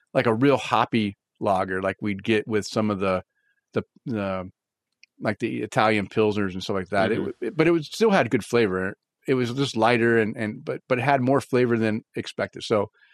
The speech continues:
Speaker 1: it wasn't too bad. I enjoyed that one.
Speaker 2: And Jeff Seiler says he, he's got a question for us. He said,
Speaker 1: Okay.
Speaker 2: uh, "What,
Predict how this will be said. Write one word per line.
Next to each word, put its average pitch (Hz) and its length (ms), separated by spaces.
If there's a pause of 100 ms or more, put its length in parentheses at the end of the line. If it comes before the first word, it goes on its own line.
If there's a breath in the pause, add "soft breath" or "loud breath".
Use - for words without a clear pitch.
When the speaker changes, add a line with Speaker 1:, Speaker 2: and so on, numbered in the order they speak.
(160 soft breath)
Speaker 1:
it 262 40
wasn't 254 220
too 247 100
bad. 214 280 (220)
I 156 120
enjoyed 135 280
that - 120
one. 90 120 (1400 soft breath)
Speaker 2:
And 107 200
Jeff 127 160
Seiler 120 400
says 107 320 (460)
he, 135 280
he's 127 140
got 127 160
a 117 40
question 127 400
for 98 260
us. 95 100
He 104 80
said, 110 300
Speaker 1:
Okay. 107 120
Speaker 2:
uh, 104 60
"What, 139 200